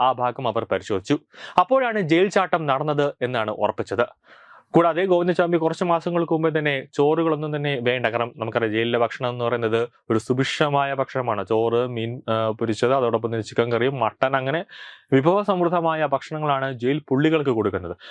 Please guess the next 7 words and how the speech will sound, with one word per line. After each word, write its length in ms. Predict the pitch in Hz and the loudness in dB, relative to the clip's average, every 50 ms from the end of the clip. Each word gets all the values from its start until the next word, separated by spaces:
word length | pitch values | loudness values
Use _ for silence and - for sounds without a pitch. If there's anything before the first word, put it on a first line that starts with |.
| - - | 0 0
അപ്പോൾ 180 | 180 208 196 | 2 2 2
അതൊന്നും 320 | 185 196 214 208 220 214 208 | 2 0 2 0 2 0 2
തന്നെ 260 | 196 190 185 170 165 147 - | 0 0 0 0 0 0 0
കഴിക്കാതെ 500 | 160 151 147 143 156 147 139 151 170 214 - _ _ _ | -2 0 0 0 0 0 2 0 -2 -2 -6 _ _ _
ഡോക്ടറെ 340 | 143 156 - - 165 170 175 | 2 2 2 0 -2 0 0
കൊണ്ടൊക്കെ 400 | 165 160 156 151 151 147 139 - | 0 -2 -2 0 -2 -2 0 0
ഒപ്പിടിപ്പിച്ചൊക്കെ 1000 | 147 147 143 143 - - 143 143 143 139 135 139 131 - 139 127 - 156 190 262 | 0 0 -2 -2 -2 -2 0 0 0 2 0 -2 2 2 0 2 2 0 0 0